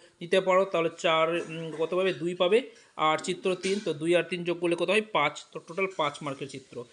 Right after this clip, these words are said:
তো চিত্র তোমরা দেখে নাও, দেখিয়ে দিচ্ছি তোমাদেরকে। এটা হচ্ছে গিয়ে লম্বচ্ছেদে মানব চক্ষুর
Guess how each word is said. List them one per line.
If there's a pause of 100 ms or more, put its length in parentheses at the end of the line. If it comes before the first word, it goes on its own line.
(160)
তো
চিত্র
তোমরা
দেখে
নাও,
দেখিয়ে
দিচ্ছি
তোমাদেরকে। (1040)
এটা
হচ্ছে
গিয়ে
লম্বচ্ছেদে
মানব
চক্ষুর